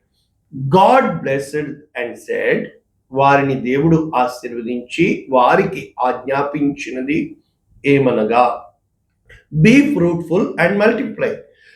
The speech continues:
మీరు ఫలించేటట్లుగా ఉండండి, అభివృద్ధి పొందండి. "Fill the earth and govern it."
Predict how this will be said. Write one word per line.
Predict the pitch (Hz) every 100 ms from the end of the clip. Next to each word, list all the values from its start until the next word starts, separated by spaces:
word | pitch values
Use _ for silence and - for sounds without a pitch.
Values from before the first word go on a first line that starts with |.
| _ -
మీరు | 143 175 220 277 285 269 - - -
ఫలించేటట్లుగా | 131 165 233 285 - - 240 - 160 - 143 135 131
ఉండండి, | 117 123 127 120 123 196 311 311 -
అభివృద్ధి | 131 160 220 220 202 180
పొందండి. | - 117 113 113 107 - 135 120 - _ _ _ _ _ _ -
"Fill | 240 302
the | 285 233
earth | - 139 156 - - 151
and | 151 156
govern | 208 254 247
it." | 190 160